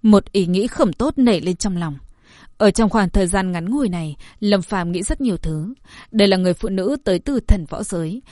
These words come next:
chắc chắn lòng kiêu hãnh của nàng ta rất cao. Nói đơn giản lại, nơi của hắn tựa như thôn làng nghèo khổ, mà nơi của nàng ta chính là thành phố xa hoa tráng lệ. Chắc chắn nàng ta sẽ có cảm giác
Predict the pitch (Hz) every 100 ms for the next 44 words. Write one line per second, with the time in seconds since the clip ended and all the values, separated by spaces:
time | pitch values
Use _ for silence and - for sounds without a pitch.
0 | - - 330 - 208 175 254 196 - 196
1 | 170 - - 277 185 - 160 - - 180
2 | 160 - - _ _ _ _ _ _ 190
3 | 180 165 214 254 190 185 151 160 - -
4 | - - - 208 202 190 180 165 170 220
5 | 311 208 202 185 220 208 185 180 170 185
6 | 165 - 190 147 - - - 202 196 190
7 | 185 185 175 165 180 175 - 185 240 269
8 | - 180 - 175 165 190 - 294 202 170
9 | 170 165 - 151 185 262 - _ _ _
10 | - - _ 302 - - 175 180 254 185
11 | 185 175 - - 175 285 196 160 285